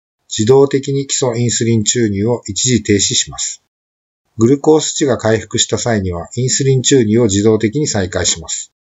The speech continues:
これにより、夜間の無自覚低血糖が起こりやすい患者さんでも、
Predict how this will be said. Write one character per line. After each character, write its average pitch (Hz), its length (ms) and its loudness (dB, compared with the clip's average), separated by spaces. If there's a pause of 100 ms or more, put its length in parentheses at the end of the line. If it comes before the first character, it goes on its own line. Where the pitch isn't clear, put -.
(360)
こ 120 120 0
れ 127 100 2
に 131 140 0
よ 123 100 4
り、 113 240 2
夜 135 140 0
間 117 240 0
の 95 140 -4
無 107 100 -4
自 110 140 -2
覚 113 260 -6
低 113 160 2
血 107 240 0
糖 104 160 0
が 113 160 2
起 95 60 -12
こ 104 80 0
り 101 80 0
や 98 100 -2
す - 160 -2
い 104 80 0
患 92 180 -6
者 87 80 -6
さ 87 160 -6
ん 85 60 -4
で 82 120 -4
も、 76 200 -14